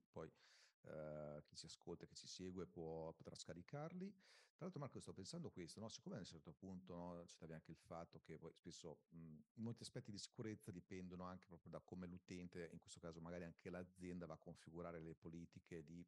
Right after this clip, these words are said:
ne so, di come rendere accessibili dei documenti o altre risorse all'interno di un'applicazione, no? Quindi parliamo tipicamente, ad esempio, di applicazioni SaaS, ad esempio, che offrono questo. E, eh, proprio nella community chi segue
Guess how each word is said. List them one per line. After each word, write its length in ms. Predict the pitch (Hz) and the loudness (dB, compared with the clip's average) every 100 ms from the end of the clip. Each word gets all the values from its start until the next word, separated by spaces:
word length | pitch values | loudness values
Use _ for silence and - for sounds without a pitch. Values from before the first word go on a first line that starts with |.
| _ _ - | _ _ -14
ne 100 | - | -8
so, 200 | - - | -8 -8
di 100 | 73 | -12
come 280 | - 90 90 | -2 0 2
rendere 300 | 87 87 90 | 2 2 0
accessibili 540 | 85 - - 95 87 | 0 0 0 0 -2
dei 100 | 82 | -2
documenti 760 | 80 - - 76 90 101 92 90 | -2 -2 -4 -2 0 0 -2 -2
o 60 | |
altre 220 | 80 78 87 | -2 -2 -4
risorse 420 | 98 87 82 - | -2 0 -2 -2
all'interno 300 | 76 - 80 | -4 -2 -2
di 60 | |
un'applicazione, 600 | 82 - - 80 - 78 | -2 -4 -6 -6 -4 -2
no? 160 | 80 92 - - - - - | 0 -2 -4 -12 -12 -12 -10
Quindi 180 | - 113 | 0 0
parliamo 300 | - 110 110 | 2 2 0
tipicamente, 540 | - - 123 107 98 90 | -2 -2 2 2 2 2
ad 40 | |
esempio, 220 | 92 92 | 0 2
di 60 | 92 | 2
applicazioni 720 | 90 - 104 - - 101 95 | 0 -2 -4 -4 0 2 4
SaaS, 420 | - 85 - - | 4 4 2 0
ad 80 | 71 | 0
esempio, 320 | 76 82 87 | 0 -2 0
che 100 | - | 0
offrono 300 | 76 - 80 | -2 -2 -4
questo. 480 | - 82 76 - 76 - _ - _ - | 0 0 0 -2 -4 -6 _ -20 _ -2
E, 120 | 120 101 | 0 4
eh, 540 | 98 98 95 95 95 - | 4 6 6 4 0 -6
proprio 260 | 95 139 117 | 0 2 4
nella 120 | 113 | 4
community 640 | - 151 120 123 127 131 | 2 4 6 6 4 0
chi 140 | 123 - | -6 -4
segue 560 | - 104 95 90 87 | 0 0 4 2 2